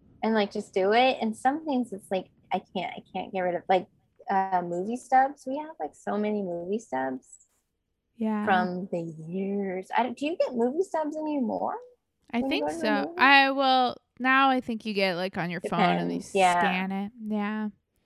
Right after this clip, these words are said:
Speaker 1: Oh, so sad. But yeah, I, we keep those.
Speaker 2: Yeah.
Speaker 1: We have, we keep cards. All our cards are kept. They're here.
Speaker 2: Oh, wow.
Speaker 1: And
Speaker 2: Yeah.
Speaker 1: then,
Speaker 2: Same.
Speaker 1: uh, I have, like, a box of letters that me and my best friend used to pass.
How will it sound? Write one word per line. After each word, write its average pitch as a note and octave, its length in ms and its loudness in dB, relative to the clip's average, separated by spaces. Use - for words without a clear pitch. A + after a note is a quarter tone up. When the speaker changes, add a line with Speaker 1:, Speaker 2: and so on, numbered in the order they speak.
Speaker 1:
Oh, G3+ 220 0
so C4 120 -8
sad. A3 400 2
But G3+ 80 -2
yeah, B3+ 260 4
I, G#3+ 80 -2
we G3+ 200 -4
keep C#4 280 -10
those. A#3 600 0
Speaker 2:
Yeah. G#3+ 320 -2
Speaker 1:
We A#3+ 60 6
have, B3 320 6
we A3 120 2
keep C4 260 -4
cards. G#3+ 600 2
All G#3 160 4
our D4 140 2
cards G3 420 2
are C#3 100 -4
kept. - 280 -4
They're G#3 140 6
here. G#3 300 0
Speaker 2:
Oh, A3 140 -4
wow. G#3 400 -4
Speaker 1:
And G#3 140 4
Speaker 2:
Yeah. G3+ 320 4
Speaker 1:
then, F#3+ 220 -4
Speaker 2:
Same. G#3+ 160 -4
Speaker 1:
uh, F#3 240 4
I G3 40 -6
have, G#3+ 160 0
like, G#3 140 2
a G3 40 0
box F3+ 480 0
of G3 140 -6
letters F#3+ 420 0
that - 140 -12
me F#3+ 100 -4
and F#3+ 100 -4
my F#3 80 -6
best F3+ 220 -2
friend F3+ 180 -2
used F3+ 140 -12
to - 80 -14
pass. F3 420 -6